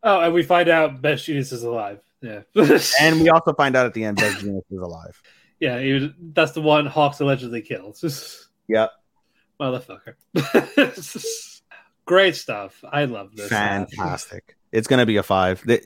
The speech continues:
Speaker 2: unless they royally fuck this up, it's gonna be a five.
Speaker 1: Yeah, uh, yeah. It's qualified for next year, but still,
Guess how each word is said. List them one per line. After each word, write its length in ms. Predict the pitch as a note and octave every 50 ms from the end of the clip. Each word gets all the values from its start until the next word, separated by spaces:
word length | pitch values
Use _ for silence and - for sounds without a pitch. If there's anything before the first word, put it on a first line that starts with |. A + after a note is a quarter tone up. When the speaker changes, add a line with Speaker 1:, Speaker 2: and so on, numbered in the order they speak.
| F#2+
Speaker 2:
unless 280 | - A#2+ B2 B2+ B2 -
they 140 | - A#2 A2+
royally 540 | G2+ G2+ F#2 A2 A2+ A2+ A2+ A#2 A2+ A2+ A2+
fuck 240 | - - A2 A2 -
this 180 | G#2+ G2 -
up, 160 | G2+ F#2+ F#2 F#2
it's 100 | - -
gonna 140 | F#2 F2
be 80 | E2 -
a 40 | -
five. 320 | - - - - - - _ _ _ _ _ _ _ _ _ _ _ -
Speaker 1:
Yeah, 220 | A#2 G#2+ - - -
uh, 320 | - A#2 B2 B2 A#2+ A2+ - - - -
yeah. 300 | D3 C#3 C3+ C3 C3 - - - - - - - - - - - - - -
It's 160 | D#3 C3+ C3+
qualified 560 | - - E3+ F3 F3 E3+ - - E3+ E3 C#3+
for 80 | D3+ C#3+
next 340 | C3 C3 C3 B2 - - -
year, 160 | C#3 C3+ C3
but 220 | B2 - B2 A#2 -
still, 540 | - - - A2 G#2+ G#2 G#2+ G#2+ A2 -